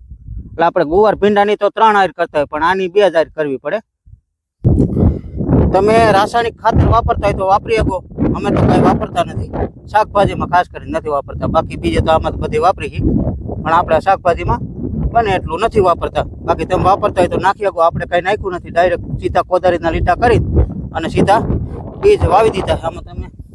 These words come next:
જોવો કે રાસાયણિક ખાતરનો દાણો નથી. અને હવે ટૂંકમાં બી વવાઈ ગયા છે.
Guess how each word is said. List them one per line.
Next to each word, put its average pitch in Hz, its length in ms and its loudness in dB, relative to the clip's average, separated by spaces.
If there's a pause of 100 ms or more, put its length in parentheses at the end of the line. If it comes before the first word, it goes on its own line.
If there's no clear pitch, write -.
(600)
જોવો 180 240 4
કે 160 200 2
રાસાયણિક 170 460 2
ખાતરનો - 320 2
દાણો - 300 2 (720)
નથી. 185 340 -4 (360)
અને 165 120 0
હવે 190 240 4
ટૂંકમાં 190 400 0
બી 202 160 -4
વવાઈ 208 320 4
ગયા 160 160 -2
છે. 185 60 -2